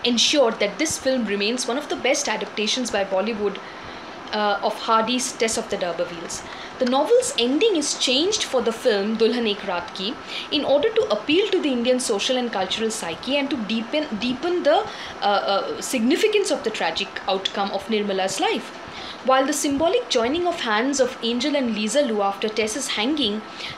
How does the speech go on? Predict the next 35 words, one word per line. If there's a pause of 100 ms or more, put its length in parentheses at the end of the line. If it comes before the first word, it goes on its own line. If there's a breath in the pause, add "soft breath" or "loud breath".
(160 loud breath)
sometimes
has
been
misread, (580 loud breath)
uh,
as
an
optimistic
ending, (420 loud breath)
the
lack
of
legal
sanction
behind
marrying
one's
deceased
wife's
sister
in
Victorian
England (400 loud breath)
intensifies
Hardy's
ending
by
hinting
at
a
tragic
replication
of
Tess's
fate